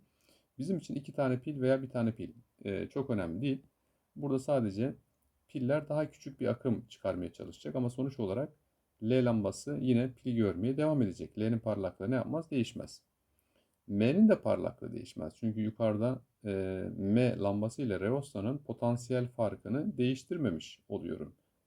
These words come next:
Buraya bir tane daha pil bağlayarak. E, ne olur? İşte önceden diyelim ki sadece yukarıdaki pilden ikiye kadar akım çıkıyorsa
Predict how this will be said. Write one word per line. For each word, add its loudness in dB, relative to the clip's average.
Buraya 2
bir -6
tane -6
daha 0
pil -4
bağlayarak. -2
E, 0
ne 4
olur? 2
İşte -6
önceden 2
diyelim 0
ki 0
sadece 2
yukarıdaki -2
pilden 0
ikiye -4
kadar 0
akım -4
çıkıyorsa -4